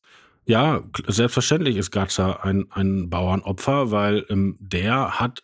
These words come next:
das sozusagen technisch umgesetzt und der hat das denen vielleicht auch empfohlen, wissen wir gar nicht. Aber selbstverständlich tragen die Politiker die, die Letztverantwortung, in diesem Fall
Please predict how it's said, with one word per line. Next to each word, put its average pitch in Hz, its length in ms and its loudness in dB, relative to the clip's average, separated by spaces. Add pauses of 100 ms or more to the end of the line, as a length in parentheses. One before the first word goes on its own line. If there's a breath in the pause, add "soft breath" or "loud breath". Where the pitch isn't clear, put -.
das 104 400 -4
sozusagen 98 880 -2 (460)
technisch - 720 2
umgesetzt 131 800 2
und 104 160 0
der 95 120 -2
hat - 120 -4
das 117 140 -2
denen 110 240 2
vielleicht 98 500 0
auch 104 200 0
empfohlen, 123 640 2 (480 loud breath)
wissen 101 240 2
wir 139 100 4
gar 135 220 2
nicht. 165 240 0 (260 loud breath)
Aber 113 180 0
selbstverständlich 113 1040 0
tragen 113 720 0
die 113 360 -2 (260)
Politiker 117 560 2
die, 113 260 0
die 113 80 0
Letztverantwortung, 92 920 0
in 90 80 0
diesem 104 240 0
Fall 110 420 0